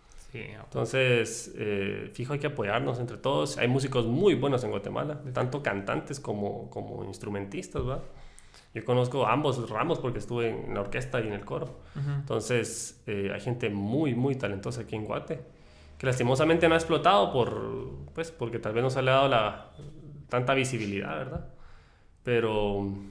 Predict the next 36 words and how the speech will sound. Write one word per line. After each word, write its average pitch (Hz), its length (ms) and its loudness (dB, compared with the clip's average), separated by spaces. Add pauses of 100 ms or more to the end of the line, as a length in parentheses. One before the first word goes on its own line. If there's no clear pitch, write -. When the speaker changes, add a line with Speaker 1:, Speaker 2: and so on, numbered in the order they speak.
(200)
Speaker 2:
pero 139 160 2
pues, 180 260 -2
ese, 143 280 -2
a 127 120 4
eso 147 160 4
vamos, 113 300 6
¿me 104 60 -4
entendés? 110 460 -6
A 110 280 -10
poco 123 220 -4
a 123 60 -10
poco. 123 460 -8 (100)
Speaker 1:
¿Y, 147 60 -8 (200)
y 147 60 -10
vos 147 120 -4
no 175 120 -4
crees 165 220 -2
que 185 100 -6
ahora 185 280 -2
que, 107 300 -4
o 113 100 -6
sea, 135 160 -6
hay, 143 160 -2 (100)
hay 143 100 -4
tantos 156 360 -6
medios 165 480 -4
para 110 180 -6
exponer 110 460 -10
tu 135 160 -8
arte 160 340 -8
que, 90 380 -12
o 101 60 -14
sea, 120 440 -8
que 127 80 -8
muchas 135 360 -6
veces... 170 600 -8